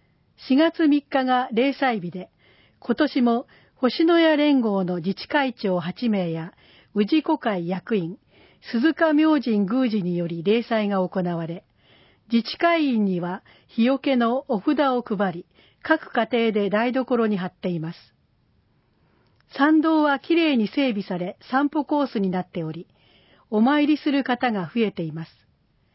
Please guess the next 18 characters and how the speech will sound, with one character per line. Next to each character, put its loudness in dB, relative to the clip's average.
今 4
後 4
も 0
地 2
元 2
で 2
守 2
り -8
続 -2
け -2
る -6
貴 -4
重 2
な 0
場 -4
所 -8
で -10
す。 -20